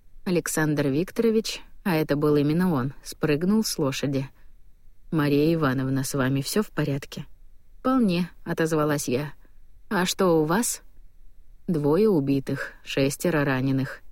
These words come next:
Противников не осталось», весело отчитался мужчина. Демидов заскрипел зубами. «А как ты хотел, козел?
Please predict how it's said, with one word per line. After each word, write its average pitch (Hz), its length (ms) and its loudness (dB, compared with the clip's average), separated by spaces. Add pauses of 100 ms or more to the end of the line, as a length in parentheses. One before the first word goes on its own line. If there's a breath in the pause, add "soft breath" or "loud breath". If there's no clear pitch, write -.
(160)
Противников 160 680 0
не 156 140 2
осталось», - 640 -6 (380)
весело 202 440 2
отчитался 151 640 -2
мужчина. 143 560 -2 (560)
Демидов 175 640 2
заскрипел 139 720 0
зубами. 143 640 0 (340)
«А 285 140 4
как 226 260 2
ты 202 80 2
хотел, 202 420 2
козел? 151 480 2